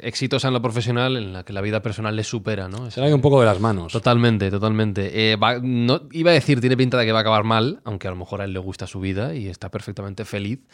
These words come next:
Speaker 1: Y ese af-, mal final que nosotros podemos pensar, a él, bueno,
Speaker 2: Ah, si tú le
Speaker 1: le
Speaker 2: ves y
Speaker 1: disgusta.
Speaker 2: miras una foto suya, eh, la viva imagen de la salud no es.
Speaker 1: No,
Speaker 2: No nos
Speaker 1: no,
Speaker 2: vamos
Speaker 1: no.
Speaker 2: a engañar,
Speaker 1: Pero
Speaker 2: ¿no?
Speaker 1: tampoco parece que le preocupe salir a correr.
Speaker 2: No, no, no. Bueno, de hecho,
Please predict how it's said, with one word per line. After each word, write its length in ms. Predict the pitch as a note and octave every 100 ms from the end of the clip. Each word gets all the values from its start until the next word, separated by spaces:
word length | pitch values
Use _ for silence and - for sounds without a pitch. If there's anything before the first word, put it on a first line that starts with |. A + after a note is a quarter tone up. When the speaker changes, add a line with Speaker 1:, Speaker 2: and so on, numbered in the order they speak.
| - - _
Speaker 1:
Y 280 | - G2+ F#2
ese 280 | G2 G2 G#2+
af-, 240 | G2 - C#3+
mal 280 | B2+ A#2+
final 320 | A#2 C3+ B2 A2+
que 80 |
nosotros 340 | A#2 G2+ G#2 A2
podemos 200 | A#2 G#2
pensar, 280 | B2 A2 F#3+
a 60 |
él, 340 | D#3+ A#2 A#2 - _ _
bueno, 320 | C#3 A#2 C#4+ A#2
Speaker 2:
Ah, 80 |
si 160 | F#2 A2+
tú 120 | A2
le 100 | F3+
Speaker 1:
le 60 | F3
Speaker 2:
ves 260 | F#3+ G3+
y 40 | G#3
Speaker 1:
disgusta. 200 | F#3 D#3
Speaker 2:
miras 160 | E3 D#3
una 100 | D#3
foto 200 | D#3 D3
suya, 360 | - D#3+ F3 -
eh, 240 | F#2+ G2 D#2+ F2
la 140 | F2
viva 440 | A2 C3 D3+ C#3+
imagen 400 | C#3 C#3+ - C#3+
de 80 | C#3
la 80 | C3+
salud 240 | A#2 A#2+
no 180 | C#3+ G2
es. 200 | G#2 -
Speaker 1:
No, 240 | B2 B2 -
Speaker 2:
No 120 | G2
nos 100 | A2
Speaker 1:
no, 60 | A2
Speaker 2:
vamos 180 | G#2 F#2+
Speaker 1:
no. 60 |
Speaker 2:
a 40 | E2+
engañar, 260 | D#2 A2
Speaker 1:
Pero 100 | A2
Speaker 2:
¿no? 40 | G#2+
Speaker 1:
tampoco 260 | G#2+ C3+
parece 200 | C#3+ C3+
que 80 | C3+
le 100 | C3
preocupe 360 | B2+ B2 C#3 B2+
salir 200 | B2 B2
a 40 |
correr. 400 | A#2+ A2+ A2+ - _
Speaker 2:
No, 220 | D3+ D3
no, 220 | C#3 B2+
no. 240 | B2 A2+ G2+
Bueno, 200 | C3 A2+
de 120 | A2+
hecho, 600 | C3 D#3 D3+ D3+ D3+ D3